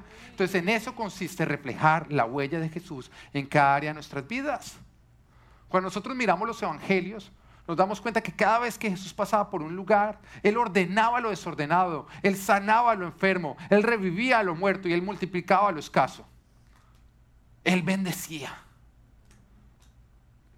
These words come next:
Pero ¿por qué tenemos que reflejarlo en cada área de nuestras vidas?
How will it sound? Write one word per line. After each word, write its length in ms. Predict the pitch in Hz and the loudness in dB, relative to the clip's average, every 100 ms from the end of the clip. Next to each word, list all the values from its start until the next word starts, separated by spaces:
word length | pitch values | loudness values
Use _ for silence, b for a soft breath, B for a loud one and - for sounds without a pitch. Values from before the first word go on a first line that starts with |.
| _ _ _ _ _ _ _ _ _ _ _ _ - _ _ _ _ | _ _ _ _ _ _ _ _ _ _ _ _ -20 _ _ _ _
Pero 180 | - 143 | -8 -6
¿por 220 | 127 139 | -6 -10
qué 140 | - 190 | -4 -2
tenemos 340 | 196 208 208 | -2 -6 -8
que 80 | - | -6
reflejarlo 600 | 180 160 127 123 160 131 | -6 -6 -6 -2 -2 -2
en 60 | 123 | -6
cada 180 | 135 135 | -2 -2
área 140 | 151 | -2
de 60 | 160 | -8
nuestras 320 | 143 - 110 | -12 -14 -10
vidas? 320 | 156 185 196 | -8 -6 -10